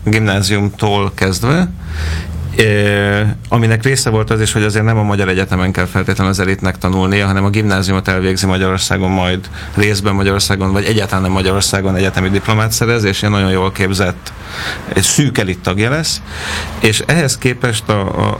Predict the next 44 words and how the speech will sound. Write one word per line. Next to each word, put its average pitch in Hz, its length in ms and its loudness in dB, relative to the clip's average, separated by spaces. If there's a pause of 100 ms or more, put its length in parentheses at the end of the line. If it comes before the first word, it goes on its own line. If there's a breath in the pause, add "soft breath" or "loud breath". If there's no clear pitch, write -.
(120)
a, 101 260 0
azt 123 140 0
lehet 110 140 0
mondani, 113 240 2
hogy 104 100 2
a 98 40 0
húszas 113 340 0
évektől 101 420 -2
kezdve 107 500 0 (460 loud breath)
van 113 220 2
egy 104 160 0
olyan 101 520 0 (120)
felismerés, 110 640 0
hogy 104 100 2
nekünk 113 400 0
ennél 101 280 2
egy 98 100 0
nagyobb 107 320 2
elitre 123 280 0
van 120 120 2
szükség, 127 380 0
tehát 104 160 0
muszáj 117 300 0
fejlesztenünk 104 600 0
a 101 80 0
hazai 98 280 0
egyetemi 110 360 0
kapacitásokat, 104 880 -2
és 98 220 -2
valamennyire, 98 720 0 (360 loud breath)
ö, 98 360 2
a 92 100 0
magyar 104 580 2
elitnek 104 560 0
a 95 320 0
külföldi 98 1040 0
útjait 107 520 0
nem 104 160 2
visszafognunk 98 560 0
kell 95 120 0
tovább, 98 260 0
és 95 120 0
támogatni 113 580 0
kell, 139 300 2